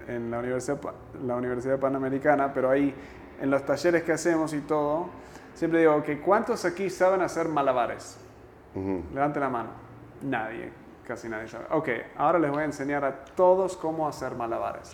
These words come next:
Speaker 1: Aquí les doy las tres reglas de hacer malabares. Y lo repetimos, hago todo un show. Ok, ahora sí, examen. Igual como dijiste,
Speaker 2: Ajá.
Speaker 1: los tres, ok.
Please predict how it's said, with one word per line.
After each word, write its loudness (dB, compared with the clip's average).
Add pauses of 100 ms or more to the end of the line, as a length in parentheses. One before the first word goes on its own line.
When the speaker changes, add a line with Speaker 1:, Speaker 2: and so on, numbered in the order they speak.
Speaker 1:
Aquí 2
les 4
doy 2
las -2
tres 2
reglas 0
de -4
hacer -6
malabares. -2 (440)
Y 4
lo 10
repetimos, 2
hago 4
todo 2
un -2
show. 2
Ok, 6 (240)
ahora 6
sí, 2
examen. 2 (520)
Igual 0
como 0
dijiste, 0
Speaker 2:
Ajá. 4 (160)
Speaker 1:
los -4
tres, 0
ok. -2